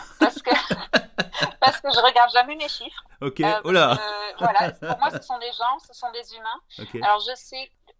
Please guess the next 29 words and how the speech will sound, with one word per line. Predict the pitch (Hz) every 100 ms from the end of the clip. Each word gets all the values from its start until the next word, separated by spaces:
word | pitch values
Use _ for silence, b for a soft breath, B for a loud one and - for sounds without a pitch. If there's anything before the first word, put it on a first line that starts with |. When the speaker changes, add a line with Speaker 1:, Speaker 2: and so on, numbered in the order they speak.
| -
Speaker 1:
en | - 202
début | 233 247 277
deux | 240
mille | 233 240
vingt | 214 220 -
et | 233
un, | 247 285
j'avais | 214 202
à | 202
peu | 208
près | 196 - 247 269 285 - _ _ _
cent | _ - - - 233 240 240 _
quinze, | - 240 240 247 240 226 247 285 _ _ _ _
ouais, | 190 202 -
je, | 202 208 202 202 -
j'avais | 202 214
Speaker 2:
Prospect. | - 196
Speaker 1:
cent |
quinze, | - 233 233 190
euh, | 185 185 180 190 _ _ _ _
clients. | - 233 220 233 269
En | -
fait, | 233
en, | 220 196 190
en | 190
allemand, | 190 214
on |
va | 190
dire | 180